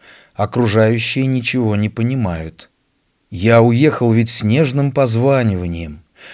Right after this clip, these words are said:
Какой я был кроткий, послушный. Я просил, мне разрешили. Это было час тому назад. И вдруг я появился с грозой, с молниями, с призраком,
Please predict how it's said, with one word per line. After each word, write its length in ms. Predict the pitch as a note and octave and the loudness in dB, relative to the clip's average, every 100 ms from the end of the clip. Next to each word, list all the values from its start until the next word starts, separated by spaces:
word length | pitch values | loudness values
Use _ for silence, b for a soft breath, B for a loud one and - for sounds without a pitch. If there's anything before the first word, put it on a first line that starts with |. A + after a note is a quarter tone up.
| B | B
Какой 260 | - B2+ E3+ | -4 0 2
я 100 | D#3 | 2
был 160 | D3 D3 | 2 -2
кроткий, 680 | - C3 C#3 A#2 - - E2 | 0 2 4 2 -2 -16 -8
послушный. 920 | B2 B2+ - C3 B2 - - D2 - B B B | -4 -2 -2 -2 -2 -4 -8 -14 -18 B B B
Я 180 | A2 | -2
просил, 680 | A#2 B2+ B2+ - D3 D3+ D3+ - | -2 -2 0 0 0 -2 -4 -2
мне 240 | A2+ D3 | 0 2
разрешили. 800 | B2 E2+ E2+ - F#2+ F#2 F2 F2+ B B | 0 -2 -6 -8 -6 -6 -8 -12 B B
Это 220 | B2+ B2+ C3 | -6 -2 2
было 240 | C3 B2+ | 2 2
час 260 | - C#3+ - | 2 0 0
тому 240 | A#2 A#2 | 0 0
назад. 480 | A#2+ G2 F2 D2 _ B B B B | 0 -2 -4 -10 _ B B B B
И 120 | C#3 | 2
вдруг 500 | C3 A#2+ F3 E3+ - | 2 2 2 2 0
я 380 | G2+ C#3+ C3+ E2+ | -2 2 2 2
появился 600 | C3 C#3 D#3+ E3 A#2+ C#3 | 2 4 4 4 2 0
с 120 | G2+ | -2
грозой, 520 | F2+ A2 C3+ B2 A#2 | -2 0 0 2 0
с 140 | F2 - | -2 -2
молниями, 640 | A#2 D#3+ A2 G#2 F#2+ E2+ | 2 2 2 0 -2 -4
с 160 | - - | -6 -6
призраком, 720 | B2+ D#3 B2+ G2+ F#2+ - | -2 0 0 -2 -6 -10